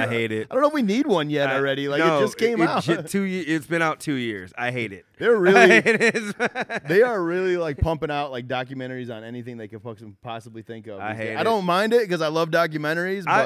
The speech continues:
Speaker 1: but
Speaker 2: like, to be honest with you, I still, I love Kid Cudi to death. I don't think Kid Cudi shoulda got a doc right, like, that quick.
Speaker 1: Uh, I mean,
Speaker 2: Ten
Speaker 1: I,
Speaker 2: years?
Speaker 1: I, it makes sense to me.
Speaker 2: Ten years? Yeah, I
Speaker 1: I
Speaker 2: guess.
Speaker 1: haven't watched
Speaker 2: I
Speaker 1: it still,
Speaker 2: guess.
Speaker 1: so maybe I guess
Speaker 2: It
Speaker 1: it
Speaker 2: is pretty, I mean, it is, it was solid, and it was very well produced, and it was very good, no-,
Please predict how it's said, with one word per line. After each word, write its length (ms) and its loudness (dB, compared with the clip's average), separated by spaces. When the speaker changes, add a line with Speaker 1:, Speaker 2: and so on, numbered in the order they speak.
Speaker 1:
but 60 -12
Speaker 2:
like, 240 0
to 80 -2
be 120 -2
honest 200 0
with 100 -8
you, 100 -4
I 120 2
still, 340 -4
I 100 -4
love 220 -4
Kid 160 -6
Cudi 300 -4
to 80 -4
death. 260 -2
I 80 -2
don't 140 -4
think 160 -4
Kid 120 -8
Cudi 200 -4
shoulda 180 -12
got 140 -8
a 20 -10
doc 300 -12
right, 180 -18
like, 260 -10
that 220 -10
quick. 380 -16
Speaker 1:
Uh, 60 -8
I 580 -6
mean, 280 -10
Speaker 2:
Ten 180 -4
Speaker 1:
I, 20 -4
Speaker 2:
years? 340 -2
Speaker 1:
I, 120 -10
it 200 -12
makes 200 -12
sense 340 -12
to 80 -14
me. 80 -10
Speaker 2:
Ten 160 -6
years? 580 -6
Yeah, 360 4
I 40 0
Speaker 1:
I 40 4
Speaker 2:
guess. 100 6
Speaker 1:
haven't 160 4
watched 300 2
Speaker 2:
I 20 0
Speaker 1:
it 200 2
still, 120 -2
Speaker 2:
guess. 80 -8
Speaker 1:
so 100 -4
maybe 300 -4
I 60 -6
guess 140 -4
Speaker 2:
It 40 2
Speaker 1:
it 60 4
Speaker 2:
is 160 4
pretty, 360 0
I 40 4
mean, 200 0
it 100 2
is, 160 6
it 100 2
was 240 4
solid, 640 2
and 120 -2
it 40 0
was 140 -2
very 220 0
well 220 -2
produced, 560 -4
and 100 -8
it 40 -6
was 160 -6
very 320 -6
good, 260 -8
no-, 220 -10